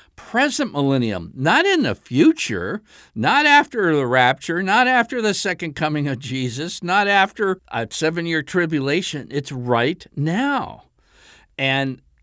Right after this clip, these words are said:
we could call this a present millennium, a present kingdom, or the present messianic reign of Jesus.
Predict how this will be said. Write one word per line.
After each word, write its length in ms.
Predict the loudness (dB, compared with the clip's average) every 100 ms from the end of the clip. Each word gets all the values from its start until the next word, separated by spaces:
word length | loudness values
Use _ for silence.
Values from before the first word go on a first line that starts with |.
| -8
we 220 | -4 -4
could 180 | -6 -4
call 240 | 0 2
this 240 | 0 -2 -6
a 120 | -8
present 580 | -8 -2 0 0 -2 -4
millennium, 640 | -2 0 0 0 -2 -4 -6
a 100 | -10
present 720 | -12 -2 0 2 0 -6 -8
kingdom, 560 | -4 -2 -2 -4 -4
or 240 | -6 -6 -6
the 100 | -6
present 640 | -10 -2 0 0 -2 -6 _ _ -10
messianic 800 | -4 -4 -4 -4 -2 -2 -4 -6
reign 360 | -4 -2 -2
of 160 | -2 -4
Jesus. 720 | -4 -2 -2 -2 -4 -6 -8